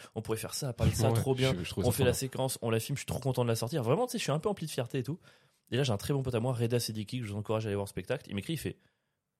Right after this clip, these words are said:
Speaker 1: bah oui, mec, enfin, c'est ce que je parle dans un quart d'heure de mon spectacle. Et en fait, euh, faut savoir que moi, ce spectacle, j'ai fait la première partie cinquante fois, je l'ai vu trente fois, et évidemment, c'est de lui. Enfin, ah, il y a,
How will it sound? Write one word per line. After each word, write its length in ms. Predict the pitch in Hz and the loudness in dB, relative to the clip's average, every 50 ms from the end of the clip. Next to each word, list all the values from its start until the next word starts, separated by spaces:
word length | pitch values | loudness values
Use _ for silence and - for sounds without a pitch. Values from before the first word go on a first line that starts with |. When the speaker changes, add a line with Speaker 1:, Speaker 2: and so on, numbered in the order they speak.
| _ _ _ | _ _ _
Speaker 1:
bah 80 | 92 110 | -2 -2
oui, 100 | 160 170 | -2 0
mec, 220 | 156 151 151 - - | -2 -4 -4 -8 -10
enfin, 160 | - 95 98 | -6 -6 -6
c'est 100 | 95 - | -4 -6
ce 80 | 98 - | -8 -6
que 80 | - 107 | -6 -8
je 80 | 104 - | -4 -2
parle 140 | 123 117 | -2 -2
dans 140 | 110 107 98 101 | 0 0 0 0
un 40 | |
quart 120 | 101 - 110 | 0 0 0
d'heure 120 | 117 113 | 0 0
de 40 | 107 | 0
mon 60 | 107 104 | -2 -2
spectacle. 460 | - 110 104 - 113 113 - - - _ _ _ _ _ _ _ _ _ _ _ _ _ _ _ - | -4 -6 -4 -4 -4 -6 -6 -8 -16 _ _ _ _ _ _ _ _ _ _ _ _ _ _ _ -6
Et 40 | 104 | -4
en 40 | 92 | -2
fait, 160 | - 139 - - - _ _ _ _ _ _ _ _ _ _ _ _ _ - | -2 -2 -2 -4 -10 _ _ _ _ _ _ _ _ _ _ _ _ _ -6
euh, 240 | 92 85 87 78 - - _ _ - | -6 -6 -6 -8 -12 -12 _ _ -16
faut 100 | - - | -10 -6
savoir 200 | 104 101 120 131 | -2 -2 -2 -2
que 100 | - 107 - - | -2 -6 -4 -2
moi, 160 | 110 113 123 | -2 -2 -2
ce 140 | - - 104 | -2 -4 -8
spectacle, 280 | - 110 101 120 120 | -8 -6 -4 -4 -2
j'ai 80 | 110 101 | -2 -2
fait 100 | - - | -2 -2
la 60 | - | -2
première 220 | - - 98 95 98 | 0 0 0 0 0
partie 360 | 104 98 - - 110 104 - _ _ _ _ _ | -2 -4 -4 -6 -6 -6 -8 _ _ _ _ _
cinquante 320 | - - 110 95 110 104 - | -4 -4 -2 -2 -2 -2 0
fois, 200 | - 123 139 151 - | 0 0 0 0 -2
je 120 | 104 113 | -2 0
l'ai 80 | 110 110 | 2 2
vu 260 | 110 113 127 139 135 | 2 0 -2 -4 -4
trente 260 | - - - - 101 | -6 -4 -2 -2 -2
fois, 220 | - - 135 147 - - | 0 0 -2 -2 0 -2
et 160 | 107 - - _ _ _ | -4 -6 -6 _ _ _
évidemment, 460 | 120 123 113 113 117 113 110 117 147 160 | 0 0 0 2 2 2 2 2 0 -2
c'est 180 | - - 107 | -2 -2 -2
de 60 | 113 123 | -2 -2
lui. 140 | 135 139 - - _ _ _ _ _ _ _ _ - | -2 -2 -4 -8 _ _ _ _ _ _ _ _ 2
Enfin, 180 | - 123 120 - | 4 4 4 4
ah, 140 | - 113 - | 4 2 4
il 60 | 117 | 4
y 40 | 117 113 | 4 4
a, 80 | - | 4